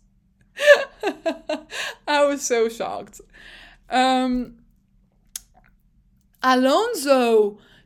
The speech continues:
um, I'm, I, we need to move on. S-,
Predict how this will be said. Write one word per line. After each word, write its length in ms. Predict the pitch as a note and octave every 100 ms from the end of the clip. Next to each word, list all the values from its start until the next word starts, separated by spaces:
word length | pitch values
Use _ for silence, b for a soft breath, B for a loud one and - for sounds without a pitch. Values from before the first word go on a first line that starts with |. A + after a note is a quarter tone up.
| _ -
um, 360 | A3+ A#3 A#3 C#3 - -
I'm, 280 | B3 B3 B3
I, 220 | - A3 - _ _
we 200 | G#3+ B3+
need 120 | C#4
to 100 | C#4+
move 180 | D4+ B3
on. 260 | A3 - - _ b b b b b _ _ _ _ _ _ _ _ _ _
S-, 260 | - -